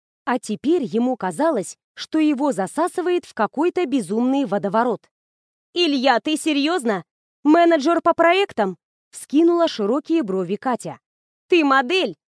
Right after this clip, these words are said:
а не какой-то там клерк!" Она сказала это так громко, что девушки за соседним столом обернулись и с интересом посмотрели на них.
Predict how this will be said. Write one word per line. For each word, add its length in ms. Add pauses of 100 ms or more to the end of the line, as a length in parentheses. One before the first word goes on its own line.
а 140
не 160
какой-то 480
там 220
клерк!" 460 (540)
Она 320
сказала 600
это 280 (100)
так 340
громко, 540 (180)
что 260
девушки 500
за 120
соседним 500
столом 400
обернулись 640 (280)
и 100
с 120
интересом 600
посмотрели 580
на 140
них. 300